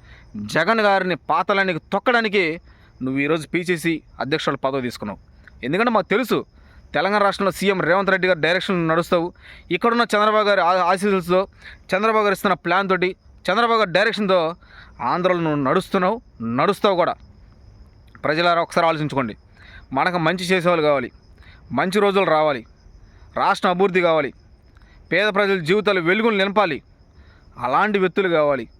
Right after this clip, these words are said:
ఎక్కడో విదేశాల్లో ఉండేది, ఇతర రాష్ట్రాలు ఉండేది, అవసరమైనప్పుడు వాళ్ళకి గుర్తొచ్చినప్పుడు రాష్ట్రానికి వచ్చిపోయి పరామర్శించుకోవడం కాదు. షర్మిల గారు ఉల్లిపాయ రైతులను వచ్చి పరామర్శించి వెళ్ళిపోయిన తర్వాత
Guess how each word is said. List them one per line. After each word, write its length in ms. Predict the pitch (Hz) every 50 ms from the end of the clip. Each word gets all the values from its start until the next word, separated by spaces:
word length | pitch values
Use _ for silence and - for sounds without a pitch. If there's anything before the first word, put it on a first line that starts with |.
| - - - - - -
ఎక్కడో 420 | 127 135 139 - - 190 196 202 208
విదేశాల్లో 500 | 202 185 170 190 190 - 202 185 170 170
ఉండేది, 400 | 170 165 165 151 156 160 175 - _ - - - - - -
ఇతర 200 | 143 135 202 202
రాష్ట్రాలు 380 | 196 196 196 190 - - 190 175
ఉండేది, 460 | 170 165 160 165 160 151 156 165 165 - _ _ _ - - - _ - -
అవసరమైనప్పుడు 880 | 123 147 170 175 - 220 220 220 220 220 214 - - 202 196 196 - - _ _ - - - - - - - - - - - - - -
వాళ్ళకి 300 | 139 165 170 - - 175
గుర్తొచ్చినప్పుడు 960 | 160 156 156 147 135 160 170 - 247 240 - 254 240 214 175 208 202 202 208 - _ _ - - - - - - - - - - -
రాష్ట్రానికి 480 | - - 120 139 160 - - 196 180 165
వచ్చిపోయి 520 | 160 - 165 139 156 160 156 151 165 180 - - - - - - -
పరామర్శించుకోవడం 720 | 123 131 151 175 185 175 - - 180 160 147 151 151 143 143
కాదు. 180 | 139 120 117 - - - - - - - -
షర్మిల 400 | - - 147 147 160 190 202 202
గారు 360 | 196 196 190 185 196 214 - -
ఉల్లిపాయ 340 | - 131 147 175 185 196 208
రైతులను 280 | 202 196 185 180 185 185
వచ్చి 120 | 165 175
పరామర్శించి 540 | - 160 160 170 185 196 175 180 190 160 165
వెళ్ళిపోయిన 300 | 151 160 175 185 202 190
తర్వాత 500 | 180 170 156 165 170 170 151 139 139 160